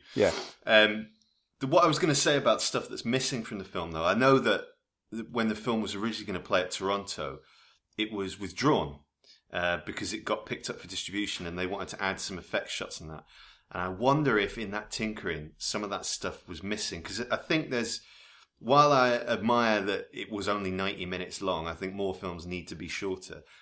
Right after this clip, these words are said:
Speaker 2: I think with an extra ten or fifteen minutes,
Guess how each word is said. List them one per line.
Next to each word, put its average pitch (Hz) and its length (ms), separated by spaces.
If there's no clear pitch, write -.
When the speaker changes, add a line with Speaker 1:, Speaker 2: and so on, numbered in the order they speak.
Speaker 2:
I - 20
think - 380
with 107 180
an 98 80
extra - 340
ten 107 220
or 92 60
fifteen 92 420
minutes, 98 460